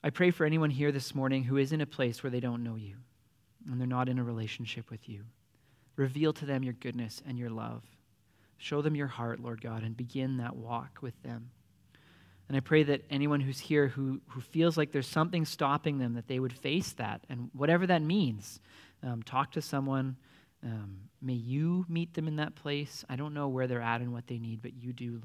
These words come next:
Lord. Work in your power to bring people to you. And for those of us here this morning who do know you, open our eyes, open our ears, and open our hearts to those around us who you long to pour your life over and into.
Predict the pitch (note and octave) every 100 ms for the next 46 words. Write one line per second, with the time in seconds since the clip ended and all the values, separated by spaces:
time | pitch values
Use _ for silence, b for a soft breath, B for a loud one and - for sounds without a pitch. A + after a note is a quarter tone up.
0 | A#2 A2+ - b b b b b b b
1 | b b D3+ D#3 D#3+ D3 C#3+ D#3 - G#2+
2 | G2+ G2 G#2 - B2 B2+ B2 B2 - A2
3 | - A2+ G2+ G#2 G#2+ _ _ _ _ _
4 | b b b b b - D3 D#3 F3 E3+
5 | D#3+ D3+ - D#3+ D3 - D#3 D3 C#3 C3+
6 | C#3+ D3+ C3 A2 F#2+ F#2+ A2+ _ _ C#3+
7 | B2+ D3+ C#3 B2 A2 G2+ - - - -
8 | C3 C#3+ C#3 - C3 A2+ A2+ B2 B2 C3
9 | B2 A2 B2+ B2+ - - C3 B2+ B2 A#2+
10 | A#2+ B2+ B2+ A2+ - - B B B B
11 | B B _ _ _ _ _ _ _ _
12 | - C#3+ B2+ A#2+ B2+ C#3+ C#3 - - C3+
13 | B2 A2 A#2 A#2 - C3+ B2+ B2 A#2 G#2+
14 | B2 A2 - A2+